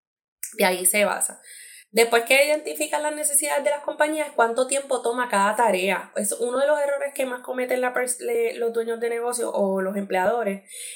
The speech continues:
Es que, mira, yo necesito una persona y como no hay planificación, yo lo quiero para que me haga estas tareas.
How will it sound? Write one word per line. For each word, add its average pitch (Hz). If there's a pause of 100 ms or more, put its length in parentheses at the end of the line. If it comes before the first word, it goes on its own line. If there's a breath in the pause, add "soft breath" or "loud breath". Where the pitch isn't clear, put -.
Es 226
que, 226
mira, 226
yo 208
necesito 254
una 269
persona 277
y 254
como 208
no 190
hay 190
planificación, 262
yo 233
lo 226
quiero 277
para 214
que 190
me 190
haga 208
estas 208
tareas. 180